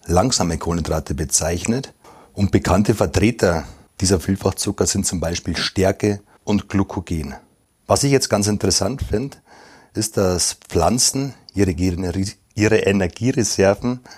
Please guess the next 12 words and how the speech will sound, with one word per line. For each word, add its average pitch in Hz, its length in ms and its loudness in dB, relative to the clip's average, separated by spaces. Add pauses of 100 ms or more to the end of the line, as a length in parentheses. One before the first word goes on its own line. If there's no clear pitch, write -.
(180)
durch 110 120 2
die 92 160 -4
Einlagerung 107 560 2
von 95 140 -4
Stärke - 460 -2
aufbauen. 73 520 -6 (180)
Mensch 98 380 -2
und 104 240 0
Tier 131 260 0
speichern 113 560 2
die 104 120 0
Energie 101 560 -2